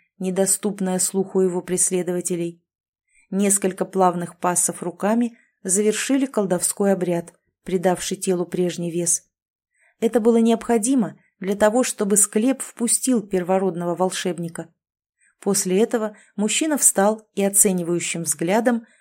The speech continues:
окинул исполинскую постройку, высоко поднимающую свои стены. Он попробовал открыть массивные двустворчатые двери, но они не поддались. Эрик вновь подошёл к телу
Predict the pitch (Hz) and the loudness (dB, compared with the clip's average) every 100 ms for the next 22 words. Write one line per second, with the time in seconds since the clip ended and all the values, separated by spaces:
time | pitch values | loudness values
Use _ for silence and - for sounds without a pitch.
0 | _ 190 190 - 277 269 277 208 - - | _ -8 -6 0 2 2 0 0 0 2
1 | 175 208 214 - 208 202 208 - - 185 | 0 0 0 0 -2 -2 -2 -2 -2 -2
2 | 170 - 170 _ _ _ 175 180 180 180 | -2 -8 -14 _ _ _ 0 2 2 0
3 | 180 180 170 180 175 175 170 - 180 - | -2 -2 -2 -2 -2 -4 -6 -4 -2 -2
4 | 175 180 175 - 180 170 165 _ _ _ | 0 0 2 2 0 -2 -8 _ _ _
5 | _ _ _ _ _ 190 196 196 190 202 | _ _ _ _ _ -2 2 2 2 2
6 | 190 190 196 190 - 240 240 - 180 - | 2 4 2 2 0 0 0 0 2 4
7 | - 190 180 175 170 185 - 190 180 - | 4 0 -4 -4 -4 -4 0 -2 -2 -6
8 | 170 180 170 175 175 170 - _ _ - | -4 -2 -2 0 0 0 -8 _ _ -4
9 | 185 190 208 202 202 185 175 196 190 170 | 0 2 2 2 -2 -4 0 2 2 2
10 | - - _ _ _ _ _ _ _ - | -2 -4 _ _ _ _ _ _ _ 2
11 | 226 220 214 202 220 214 208 196 202 - | 6 6 4 2 2 2 2 2 2 2
12 | 202 202 - 247 214 170 | 0 -2 0 2 2 0